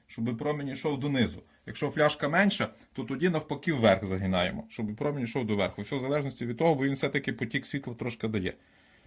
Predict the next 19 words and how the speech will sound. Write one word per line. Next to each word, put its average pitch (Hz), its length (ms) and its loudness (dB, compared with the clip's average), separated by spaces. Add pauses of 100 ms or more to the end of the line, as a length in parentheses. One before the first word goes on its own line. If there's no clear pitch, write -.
(1000)
Отак 123 360 0
воно 117 160 2
виглядає. 107 440 2
Я 117 140 0
загинаю 110 400 2
собі 98 280 -6
вниз, 139 380 -2 (340)
бо 101 80 -6
так 113 140 4
якби 110 200 0
от 110 160 0
воно 113 180 6
стоїть 143 460 -6
і 113 40 -8
буде 120 220 -4
донизу 113 340 -2
бити. 95 280 -10 (540)
І 123 80 -8
тепер, 123 480 2